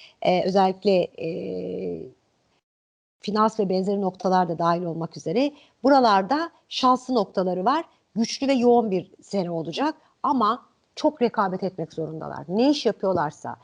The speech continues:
yapmıyorlarsa da, yani çalışmıyorlarsa bile eşle, dostla, hayatlarındaki, e, işte herkesin bir rekabet ettiği biri olabilir. Bunlar yakınlarında da olabilir. Bunlarla ilgili devamlı bir mücadele enerjisi var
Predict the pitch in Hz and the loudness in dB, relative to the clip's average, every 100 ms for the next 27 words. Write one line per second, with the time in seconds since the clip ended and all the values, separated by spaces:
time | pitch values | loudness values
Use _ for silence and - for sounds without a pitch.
0 | _ - 220 254 240 202 165 147 - 135 | _ -2 2 2 0 -2 0 -4 -6 -10
1 | 131 127 _ _ _ 190 165 170 - - | -10 -14 _ _ _ -2 -2 -4 -8 -6
2 | 240 - 180 143 151 - 143 - 277 - | -6 -4 -4 -4 -6 -8 -8 -6 -6 -8
3 | _ _ _ _ _ - 226 247 - 220 | _ _ _ _ _ -2 0 0 -2 -4
4 | 185 214 214 - 214 220 208 202 208 220 | 0 0 0 -2 0 0 0 -2 -4 -4
5 | 208 208 214 - 226 214 - 196 202 190 | -4 -4 -4 -2 0 0 -2 0 0 -2
6 | - 196 - 220 247 220 190 202 185 202 | -4 -4 -4 0 0 0 -2 0 -2 0
7 | 208 202 202 185 196 180 180 180 190 170 | 0 0 -2 -4 -4 -4 0 0 0 -2
8 | 147 156 - _ _ _ _ _ _ - | -2 -4 -8 _ _ _ _ _ _ -18
9 | 170 185 175 180 190 190 196 185 185 185 | -10 -6 -4 -4 -6 -6 -4 -2 -2 0
10 | 185 170 156 147 175 269 - _ _ - | 0 -2 -2 -2 -2 -4 -6 _ _ -6
11 | 196 214 262 285 208 196 180 190 262 311 | -4 2 4 4 2 0 -4 -2 -2 -4
12 | _ _ 320 302 262 262 277 220 214 226 | _ _ 4 6 4 4 2 0 2 4
13 | 214 220 190 165 151 - 170 240 | 4 2 0 -2 -4 -6 -2 -2